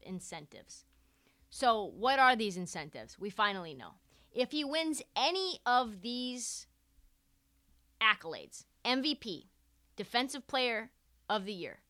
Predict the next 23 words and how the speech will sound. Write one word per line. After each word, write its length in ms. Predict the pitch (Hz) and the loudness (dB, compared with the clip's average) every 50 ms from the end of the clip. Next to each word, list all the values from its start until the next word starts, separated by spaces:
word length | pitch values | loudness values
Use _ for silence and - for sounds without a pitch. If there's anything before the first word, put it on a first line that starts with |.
| _ _ _ _ _ _ _ _ _ _ _ - | _ _ _ _ _ _ _ _ _ _ _ 2
or 420 | 226 240 254 269 285 302 294 - - | 6 6 8 8 8 6 4 2 0
is 240 | - 262 254 247 214 | 4 6 6 6 4
a 120 | - 208 | 2 -2
full, 260 | 196 - - 220 240 247 - - _ _ | -2 -2 -4 -6 -4 -4 -6 -8 _ _
first 240 | - 254 262 277 - | -2 0 0 0 0
team 220 | - 302 269 254 - | -4 -6 -6 -2 -2
All-Star 400 | 202 226 233 - - 220 226 202 | 0 -2 -2 -2 -2 -2 -2 0
this 200 | 208 220 - - | -2 -4 -4 -4
year, 280 | 190 156 113 - - _ _ _ _ _ _ _ _ _ _ _ _ _ | -6 -8 -8 -10 -14 _ _ _ _ _ _ _ _ _ _ _ _ _
first 420 | _ - 247 254 254 262 262 - - | _ 0 2 2 2 2 0 -4 -6
team 300 | - 262 247 240 233 - - | -4 -2 -2 -2 -2 -2 0
All 180 | - 214 214 214 | 2 4 4 4
N 140 | 202 202 | 2 0
B 120 | 196 208 202 | -2 -2 -2
A, 80 | 180 | -2
excuse 420 | 160 - - - - 214 202 185 151 | -4 -6 -10 -12 -10 -8 -8 -8 -8
me, 180 | 131 101 - _ _ _ _ _ _ _ _ _ _ _ _ | -10 -16 -18 _ _ _ _ _ _ _ _ _ _ _ _
he 300 | - - 302 302 311 294 | -8 -2 0 2 2 2
is 160 | 277 233 214 | 2 0 -2
due 480 | 190 180 240 269 262 226 180 147 117 - _ _ _ _ _ _ - | -4 -2 0 2 2 2 0 -2 -4 -12 _ _ _ _ _ _ -10
to 200 | - 269 254 233 | -6 -6 -4 -2
receive 760 | 226 214 - - - 254 240 226 220 214 208 190 - - - - _ _ _ _ _ _ _ _ _ _ _ _ _ _ _ _ _ _ _ _ _ _ _ - | -2 -2 -2 -4 -4 -4 -4 -4 -4 -6 -8 -10 -14 -20 -20 -20 _ _ _ _ _ _ _ _ _ _ _ _ _ _ _ _ _ _ _ _ _ _ _ -20
thirty-eight 1300 | - - - 320 349 403 415 392 427 440 453 440 453 - _ _ - 262 294 349 - - - - - - | -14 -4 2 4 4 6 6 4 2 0 -2 -4 -8 -12 _ _ 4 4 4 4 4 -2 -4 -12 -14 -14